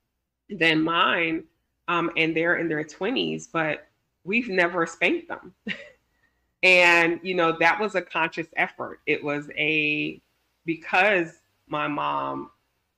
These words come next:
you know, because again, she implemented what she was taught, but we knew that that's not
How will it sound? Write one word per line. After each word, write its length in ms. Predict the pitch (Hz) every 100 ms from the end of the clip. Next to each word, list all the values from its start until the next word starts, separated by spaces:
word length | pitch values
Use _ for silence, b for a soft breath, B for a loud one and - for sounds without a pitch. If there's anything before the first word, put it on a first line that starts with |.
| _ _ _
you 120 | 175
know, 440 | 165 147 139 139 - _ _ -
because 340 | 165 196 165
again, 380 | 156 151 175 202
she 300 | 190 - 185
implemented 640 | 175 180 - 170 156 151
what 140 | 147 151
she 260 | - 214
was 160 | 285 -
taught, 360 | - 131 117 - b b _
but 180 | 175 170
we 200 | 196 185
knew 360 | 185 180 247
that 260 | 190 156 147
that's 240 | 151 151 -
not 140 | 165